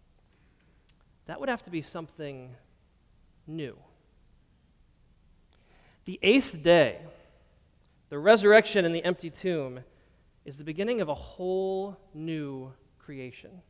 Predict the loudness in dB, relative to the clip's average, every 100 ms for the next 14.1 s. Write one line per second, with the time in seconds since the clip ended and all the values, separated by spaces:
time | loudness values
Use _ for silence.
0 | _ _ _ _ _ _ _ _ _ _
1 | _ _ _ _ _ -2 2 6 6 4
2 | 10 12 12 8 0 0 -2 0 0 0
3 | -4 -12 -6 -6 -6 -10 -20 _ -16 -2
4 | -2 -2 -14 -10 -8 -8 -10 -16 _ -16
5 | -14 -10 -12 -12 -20 -20 -20 _ _ _
6 | -18 -16 -20 -14 -14 -16 -20 -20 -20 -20
7 | _ _ _ _ _ _ _ _ _ _
8 | _ _ _ _ _ _ _ _ _ -20
9 | _ _ _ -6 -2 10 10 10 12 12
10 | 12 10 4 6 4 2 -4 -2 4 6
11 | 6 2 -2 -8 4 6 6 4 -2 -8
12 | -8 -8 -12 -14 -16 -10 -4 2 4 2
13 | -2 -2 -2 -2 0 2 2 0 0 -2